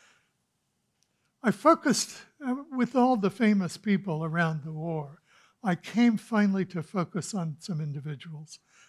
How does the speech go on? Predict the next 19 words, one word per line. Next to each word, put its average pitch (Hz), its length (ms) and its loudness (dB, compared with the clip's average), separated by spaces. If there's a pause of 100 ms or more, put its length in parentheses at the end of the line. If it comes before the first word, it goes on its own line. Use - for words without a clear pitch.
(100)
not 180 240 4
so 185 220 4
well 165 300 2
known, 160 400 0
not, 160 160 0
maybe 165 240 -2
not 156 260 -2
known 156 260 -2
at 139 60 -10
all. 151 380 -6 (520)
This 233 220 4
is 254 140 0
Doctor 196 440 4
Edward 185 360 0
Barsky, 160 500 -2
who 151 140 -6
was 160 200 -8
a 170 80 -8
surgeon 180 600 0